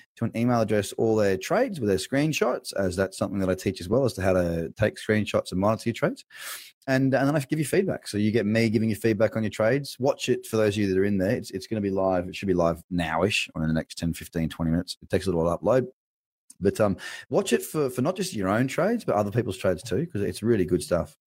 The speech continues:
Why don't you use trend lines when there's a clear one? Uh, I, I don't use trend lines 'cause they're too subjective. Uh, I used to use trend lines. I found them to be too subjective. Uh, my mentor forced me not to. Said, "Look, if you keep doing that, then I won't teach you anymore,"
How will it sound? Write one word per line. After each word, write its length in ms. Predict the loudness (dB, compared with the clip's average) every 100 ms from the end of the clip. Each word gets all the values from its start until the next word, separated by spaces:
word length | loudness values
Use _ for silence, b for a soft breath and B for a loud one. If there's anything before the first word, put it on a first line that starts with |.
| _ _ -4
Why 260 | -2 0
don't 220 | 0 -2
you 60 | 0
use 220 | 0 -2
trend 480 | -4 -8 0 2 2
lines 440 | 2 2 2 0 0
when 180 | 0
there's 180 | 0 -2
a 60 | -6
clear 400 | -6 2 4 4
one? 340 | 0 -4 -8 _ b b _ _ _
Uh, 920 | -2 0 0 2 2 2 2 2 0 -2 -2
I, 300 | -2 0 -2 -2
I 100 | -2
don't 240 | 0 -2
use 200 | -2 -4
trend 220 | -2 -2 2
lines 240 | 0 0
'cause 160 | -4 -4
they're 80 |
too 240 | -4 -4 -4
subjective. 840 | -2 -2 -2 -2 -4 -6 -18 -18 _ -14
Uh, 120 | -12 -4
I 60 |
used 340 | 0 2 0 0
to 80 | 0
use 160 | 0
trend 260 | 0 2 2
lines. 400 | 2 2 -2 -6 B B B B _ _ -4
I 80 |
found 480 | -4 0 2 2 0
them 180 | 0 -2
to 120 | -4
be 280 | -2 0 0
too 120 | 0 -2
subjective. 440 | 0 -2 -2 -10 _
Uh, 220 | -10 -6 -2
my 160 | 2
mentor 480 | 2 2 2 2 2
forced 440 | 0 0 0 0
me 80 | 2
not 260 | 2 0 -2
to. 220 | -6 -6
Said, 180 | -6 -6
"Look, 140 | -6
if 60 | -6
you 60 |
keep 240 | -2 -2 2
doing 280 | 2 4 4
that, 200 | 2 0
then 100 | 0
I 60 |
won't 220 | 0 0
teach 260 | 0 -2 -2
you 60 | -4
anymore," 300 | -6 -12